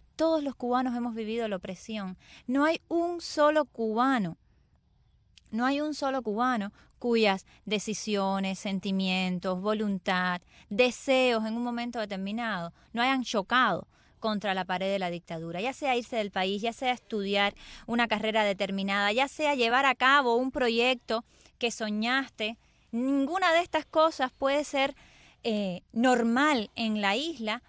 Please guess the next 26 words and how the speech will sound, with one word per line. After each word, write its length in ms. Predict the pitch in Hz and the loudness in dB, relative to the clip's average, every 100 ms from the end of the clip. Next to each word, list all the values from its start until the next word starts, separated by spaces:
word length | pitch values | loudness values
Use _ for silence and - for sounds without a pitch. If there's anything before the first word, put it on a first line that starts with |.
| _ | _
porque 320 | 330 247 240 | 2 2 0
no 200 | 196 196 | 0 2
dependen 640 | 311 285 254 370 302 185 170 _ _ 208 | 2 2 0 0 -2 -4 -8 _ _ -4
de 200 | 202 190 | -2 0
tu 160 | 214 | -2
esfuerzo 500 | 196 - 208 180 190 | -6 -4 -4 -4 -8
propio, 460 | 156 190 277 196 151 _ _ | -6 -4 -4 -6 -14 _ _
dependen 680 | 190 208 214 226 269 226 269 - - | 0 2 4 4 4 2 -2 -10 -12
de 420 | 196 202 220 262 269 - - | -2 2 2 2 -4 -14 -4
la 360 | 214 214 240 | 0 2 2
voluntad 520 | 214 208 190 180 214 220 | 0 -4 -4 0 2 2
de 80 | |
la 100 | 214 | 2
dictadura, 600 | 196 196 208 214 285 269 | 0 -2 -2 -2 0 2
dependen 520 | 196 180 220 233 247 247 _ - | 2 0 0 0 -4 -8 _ -4
de 140 | 208 | -2
los 140 | 196 | -2
deseos 480 | 190 185 - 220 226 | -4 -8 -4 -4 -4
de 120 | 190 | -4
alguien 460 | 180 185 185 170 165 | -4 -4 -8 -8 -8
más, 280 | 170 175 180 | -8 -10 -10
¿no? 160 | 214 - - 247 | -10 -12 -14 -4
Entonces, 680 | 247 247 311 320 320 311 - - - _ | -2 0 0 0 -2 -4 -6 -20 -20 _
eh, 420 | 247 220 208 196 190 | -2 0 0 -4 -8
yo 200 | 226 226 | -8 -8
creo 240 | 277 302 | -4 -2